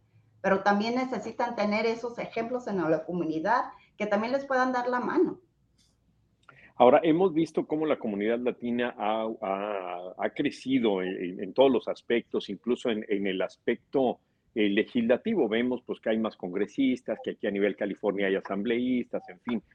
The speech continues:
Speaker 2: Pero en el Poder Judicial especialmente, y hablar de una mujer hispana, o sea, como decía, no hay muchos, y no solamente en el condado de Orange, o sea, en, en todos lados aquí en el país. Eh,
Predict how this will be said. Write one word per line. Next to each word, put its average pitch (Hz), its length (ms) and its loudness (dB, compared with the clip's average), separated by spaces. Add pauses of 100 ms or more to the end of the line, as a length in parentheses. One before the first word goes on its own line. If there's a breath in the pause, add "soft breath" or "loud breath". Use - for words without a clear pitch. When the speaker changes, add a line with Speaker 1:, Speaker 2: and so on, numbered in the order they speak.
(260)
Speaker 2:
Pero 120 240 8
en 117 160 2
el 110 160 0
Poder 123 340 0
Judicial 127 600 0
especialmente, 135 800 -6
y 107 100 -4
hablar 120 400 0
de 151 280 -2 (120)
una 151 500 -4 (120)
mujer 104 760 2 (600)
hispana, 135 760 -4
o 104 80 -6
sea, 113 220 -6 (260 soft breath)
como 107 280 0
decía, 120 260 -2
no 120 180 2
hay 180 60 2
muchos, 208 360 0
y 113 60 -2
no 147 100 0
solamente 185 540 0
en 123 120 0
el 101 100 -4
condado 117 340 0
de 117 60 0
Orange, 170 340 -2
o - 60 -18
sea, 98 180 -4
en, 90 340 -16
en 87 160 -20
todos 139 280 2
lados 139 260 0
aquí 120 160 -8
en 131 80 -2
el 127 140 -4
país. 127 340 0 (920 soft breath)
Eh, 139 300 2